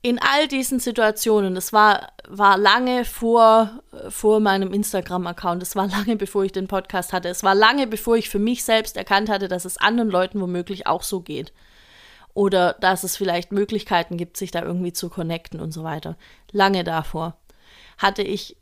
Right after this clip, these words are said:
immer Menschen, mit denen ich mich austauschen konnte und einige von denen gibt's auch heute noch und es sind jetzt dank diesen ganzen Technologien, die wir jetzt haben, diesen ganzen Möglichkeiten noch viele dazugekommen.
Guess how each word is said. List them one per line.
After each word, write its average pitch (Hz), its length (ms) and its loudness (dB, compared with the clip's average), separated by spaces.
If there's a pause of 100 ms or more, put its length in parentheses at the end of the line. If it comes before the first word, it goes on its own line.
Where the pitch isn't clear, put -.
(100)
immer 294 500 0 (1200)
Menschen, 226 460 2
mit 214 140 0
denen 202 200 4
ich 202 140 -6
mich 208 200 -2
austauschen 240 640 0
konnte 240 420 0
und 202 220 -6
einige 208 340 0
von 196 220 -4
denen 190 240 -2
gibt's - 220 -10
auch - 200 -6
heute 220 240 -2
noch 214 200 -2
und 190 120 -4
es 180 120 -8
sind 208 180 0
jetzt 190 280 -6 (420)
dank 240 420 4
diesen 220 320 -4
ganzen 208 520 2
Technologien, 208 800 0
die 202 160 -2
wir 190 120 0
jetzt 185 280 -6
haben, 190 240 4
diesen 196 240 -4
ganzen 185 300 -2
Möglichkeiten 190 600 -2
noch 180 160 -6
viele 247 320 0
dazugekommen. 214 880 -2